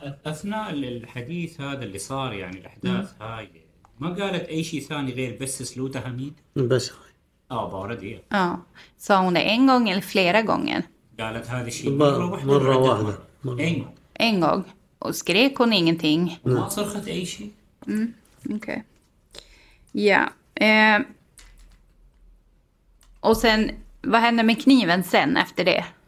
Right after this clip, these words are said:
Speaker 1: وبعدين، إيش صار بالسكين وراها؟
Speaker 3: ورجعتها للمطبخ.
Speaker 1: Jag lämnade tillbaka den i köket.
Speaker 2: Mm, okej. Och jag har ju visat upp, eh, bilder på den kniv som, som polisen tror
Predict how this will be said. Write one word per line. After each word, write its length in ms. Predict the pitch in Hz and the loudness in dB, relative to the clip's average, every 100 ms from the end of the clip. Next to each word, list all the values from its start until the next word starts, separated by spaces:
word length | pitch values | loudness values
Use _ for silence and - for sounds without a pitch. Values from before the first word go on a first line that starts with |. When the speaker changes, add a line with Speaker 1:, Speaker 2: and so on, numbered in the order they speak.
| _ | _
Speaker 1:
وبعدين، 560 | - 180 160 117 90 87 | -8 -4 -4 -6 -8 -8
إيش 100 | 147 | -8
صار 260 | - 208 | -4 -4
بالسكين 520 | 165 139 - 98 - 92 | -4 -8 -10 -12 -12 -12
وراها؟ 300 | 90 92 87 | -12 -14 -4
Speaker 3:
ورجعتها 680 | 131 120 113 139 139 - 120 | 2 2 4 4 4 0 -2
للمطبخ. 580 | 123 120 113 - - - _ 104 | 0 -2 -4 -8 -20 -20 _ -12
Speaker 1:
Jag 360 | 110 135 143 131 | -8 -6 -6 -6
lämnade 360 | 135 131 123 | -8 -8 -10
tillbaka 480 | - 143 160 170 165 | -10 -10 -8 -8 -8
den 140 | 117 | -8
i 40 | 113 | -8
köket. 440 | - 170 - - _ _ | -6 -6 -6 -14 _ _
Speaker 2:
Mm, 280 | 233 220 - - _ | -2 -2 -4 -12 _
okej. 240 | - 190 - - _ _ - - _ - | -8 -8 -10 -16 _ _ -20 -20 _ -2
Och 80 | |
jag 120 | 185 202 | 4 6
har 60 | |
ju 120 | 220 | 6
visat 460 | 226 226 226 214 226 | 6 4 4 2 2
upp, 160 | - 196 | 0 2
eh, 240 | 202 190 190 - - - | 4 4 2 -6 -18 -18
bilder 560 | - 190 226 208 240 214 | -4 0 2 4 4 2
på 440 | 214 185 170 170 170 - _ | 2 4 4 4 0 -12 _
den 300 | 180 175 175 | 2 2 2
kniv 420 | - 180 165 160 | 0 2 4 2
som, 560 | 165 - 170 165 151 - - | 0 2 4 4 0 -4 -8
som 180 | - 180 | -2 2
polisen 440 | 214 247 - 170 | 4 4 4 2
tror 340 | 170 160 156 | 2 0 0